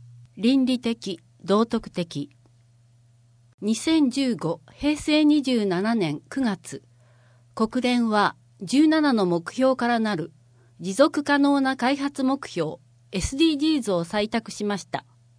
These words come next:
エシカル消費は、主に十二番目の目標、作る責任、使う責任に関連します。貧困問題、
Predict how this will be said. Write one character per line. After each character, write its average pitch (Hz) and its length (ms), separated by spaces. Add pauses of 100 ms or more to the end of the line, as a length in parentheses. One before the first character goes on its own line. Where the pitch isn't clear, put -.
(1300)
エ 202 60
シ - 160
カ 302 140
ル 320 80
消 320 280
費 185 140
は、 156 180 (520)
主 247 240
に 156 280
十 233 260
二 302 140
番 294 220
目 285 100
の 269 120
目 240 240
標、 190 340 (600)
作 302 260
る 302 140
責 196 280
任、 156 280 (140)
使 285 280
う 311 80
責 294 260
任 277 240
に 262 120
関 226 240
連 214 180
し 185 140
ま 175 140
す。 - 180 (1000)
貧 285 280
困 285 260
問 254 240
題、 143 260